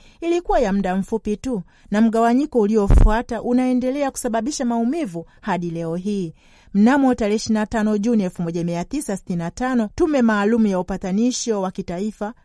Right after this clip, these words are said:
ya Baraza la Maaskofu Katoliki nchini Korea ilianzishwa kama siku ya kuombea kanisa la kimya, ambayo ikawa siku ya maombi ya upatanisho na umoja wa kitaifa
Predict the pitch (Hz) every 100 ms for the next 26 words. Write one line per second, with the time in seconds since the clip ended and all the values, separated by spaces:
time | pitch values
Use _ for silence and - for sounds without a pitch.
0 | _ 165 190 214 247 240 214 208 196 -
1 | 220 - 190 196 214 220 202 220 208 -
2 | 196 233 226 - - - 220 220 214 220
3 | 220 262 202 185 190 180 - 349 285 220
4 | - 226 220 220 277 269 247 247 208 190
5 | 214 - 175 175 180 220 208 180 175 -
6 | 185 180 185 196 285 - - - 254 -
7 | 302 220 175 175 - 392 339 254 220 214
8 | 294 254 185 180 185 180 214 339 - 254
9 | 202 180 185 220 208 175 175 190 170 226
10 | 294 226